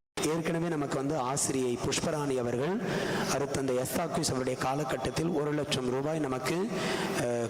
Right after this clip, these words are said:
கொடுத்திருக்கிறார்கள். அது எஃப் டி ஆக நம்முடைய வங்கியில் இருக்கிறது. அதனுடைய தொகை எடுத்து தான் இந்த ஆண்டு, அதாவது ரெண்டாயிரத்தி இருபத்தி நான்கு இருபத்தைந்து கல்வி ஆண்டில் பத்தாம் வகுப்பு, பன்னிரெண்டாம் வகுப்பில் தே-, முதல் மதிப்பெண்கள் பெடுத்த பிள்ளைகளுக்கு நாம்,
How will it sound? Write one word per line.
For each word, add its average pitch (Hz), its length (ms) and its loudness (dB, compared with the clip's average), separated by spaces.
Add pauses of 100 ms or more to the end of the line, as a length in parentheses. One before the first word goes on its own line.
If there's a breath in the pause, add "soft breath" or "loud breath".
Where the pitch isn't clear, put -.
கொடுத்திருக்கிறார்கள். 147 840 0
அது 139 200 0
எஃப் 127 180 0
டி 156 140 2
ஆக 127 240 0
நம்முடைய 139 500 0
வங்கியில் 135 320 0
இருக்கிறது. 127 420 0
அதனுடைய 143 760 0 (520 loud breath)
தொகை 147 300 -2
எடுத்து 139 340 -2
தான் 165 240 -2
இந்த 165 320 0
ஆண்டு, 135 320 -2
அதாவது 127 540 -2
ரெண்டாயிரத்தி 139 480 0
இருபத்தி 135 320 -2
நான்கு 131 300 0
இருபத்தைந்து 127 680 -2
கல்வி 131 340 0
ஆண்டில் 123 440 0 (480 loud breath)
பத்தாம் 160 300 0
வகுப்பு, 143 380 0
பன்னிரெண்டாம் 143 600 0
வகுப்பில் 131 440 0 (100)
தே-, 135 340 0
முதல் 143 320 0
மதிப்பெண்கள் 139 600 0
பெடுத்த 127 360 0 (600 loud breath)
பிள்ளைகளுக்கு 143 520 0
நாம், 147 360 0